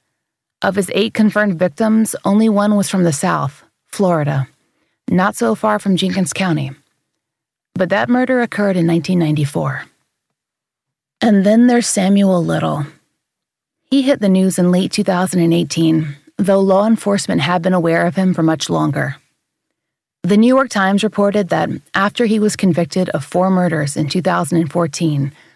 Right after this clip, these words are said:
Little began confessing. And he kept confessing. By the time his story hit, he confessed to ninety murders. Now the total is ninety-three. Law enforcement has so far confirmed thirty-four.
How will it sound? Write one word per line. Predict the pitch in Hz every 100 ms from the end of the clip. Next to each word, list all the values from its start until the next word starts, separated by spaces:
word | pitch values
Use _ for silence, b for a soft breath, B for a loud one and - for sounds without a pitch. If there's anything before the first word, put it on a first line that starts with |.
| _
Little | 185 208 220
began | 202 196 185 180
confessing. | 160 139 165 143 147 135 139 _ _ _ _ _ _ _
And | - 175
he | 185 185
kept | 185 185
confessing. | - 160 151 143 147 143 135 - _ _ _ _ _ _ _ _ _ _ _
By | 185 190
the | 202
time | 202 226 220
his | 220
story | - 196 196
hit, | 175 202 - - -
he | - 208
confessed | - 202 185 185 -
to |
ninety | 175 165 165
murders. | 160 165 156 - - - _ _ _ _ -
Now | 202 190 196
the | 202
total | - 190 180
is | 185
ninety-three. | 185 185 165 139 160 151 139 _ _ _ _ _ _ _ -
Law | 202 220
enforcement | 247 254 254 - 262 240
has | 190 160
so | 196 196
far | 214 202
confirmed | - 180 - 170 170 160
thirty-four. | 170 156 143 147 139